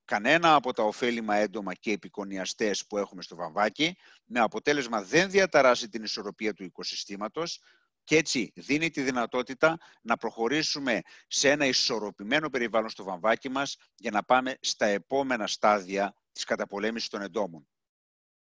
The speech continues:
Η πρόταση, λοιπόν, της Syngenta για το Affirm, η πρόταση του πότε να εφαρμόσουμε το Affirm είναι στην πρώτη γενιά σκουλικιού, στα νεαρά φυτά με τρυφερά φύλλα. Εκεί που μπορεί να απορροφηθεί καλά,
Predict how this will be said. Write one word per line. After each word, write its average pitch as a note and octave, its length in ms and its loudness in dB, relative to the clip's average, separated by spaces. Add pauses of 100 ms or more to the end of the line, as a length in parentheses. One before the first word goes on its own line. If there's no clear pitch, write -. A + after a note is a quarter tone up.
(420)
Η - 120 -18
πρόταση, C#3+ 380 -2
λοιπόν, C#3 420 0 (440)
της - 300 -6
Syngenta B2 500 4 (100)
για - 220 -2
το G2+ 240 -2
Affirm, C3+ 380 0 (340)
η - 100 -20
πρόταση - 360 -4
του - 160 -16
πότε F3+ 280 2
να A#2+ 60 0
εφαρμόσουμε G2+ 580 -6
το F2 180 -8
Affirm C#3 220 -2 (100)
είναι C3 400 -2 (220)
στην - 320 -12
πρώτη D#3 320 2
γενιά D3 340 2
σκουλικιού, B2+ 640 -4 (160)
στα - 320 2
νεαρά G#2+ 460 4
φυτά D#3 300 0
με E3 100 -4
τρυφερά C3 440 4
φύλλα. A2 400 -2 (480)
Εκεί D#3 260 -4
που C3 120 -6
μπορεί C#3 260 2
να C3+ 100 4
απορροφηθεί G#2+ 520 -4
καλά, G#2 520 6